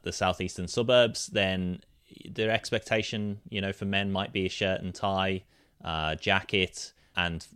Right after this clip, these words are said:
business dress for females, and, and all of those things. You, you,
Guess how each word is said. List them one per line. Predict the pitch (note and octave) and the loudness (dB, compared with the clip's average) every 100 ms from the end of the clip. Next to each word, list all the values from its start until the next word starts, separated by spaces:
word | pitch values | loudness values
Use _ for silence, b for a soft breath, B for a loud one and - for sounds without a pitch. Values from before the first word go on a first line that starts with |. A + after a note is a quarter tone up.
| G#3+ | -4
business | F#2 F2 F#2 - - | -2 -2 -4 -6 -6
dress | F#2+ F2+ - - | 0 0 0 -8
for | F2 | -8
females, | - F#2 F2+ F2+ F2+ F2 | -6 -4 -2 0 0 -2
and, | F2+ - | -8 -8
and | F#2+ F2+ | -12 -10
all | A2+ B2 | -6 -4
of | G#2+ | 0
those | G2+ G#2 | 0 0
things. | - A2 F2+ G2+ | -2 -4 -2 -4
You, | F#2+ | -6
you, | - | -4